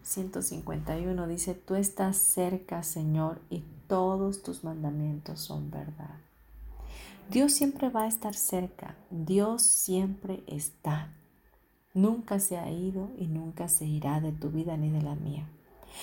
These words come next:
Sencillamente Él está y nos toma de la mano, pero nosotros somos los que nos soltamos.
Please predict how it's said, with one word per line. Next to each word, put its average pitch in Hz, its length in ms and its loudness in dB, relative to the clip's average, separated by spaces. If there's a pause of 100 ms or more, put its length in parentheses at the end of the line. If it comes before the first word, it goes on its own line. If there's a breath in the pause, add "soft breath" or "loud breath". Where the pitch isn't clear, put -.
(160 loud breath)
Sencillamente 185 960 4
Él 156 120 2
está 170 500 0 (1200)
y 180 120 4
nos 156 340 2
toma 208 280 2
de 165 120 2
la 151 140 2
mano, 170 420 2 (260)
pero 175 280 4
nosotros 165 600 2
somos 151 300 2
los 147 160 2
que - 120 -8
nos 151 180 -2
soltamos. 151 800 -4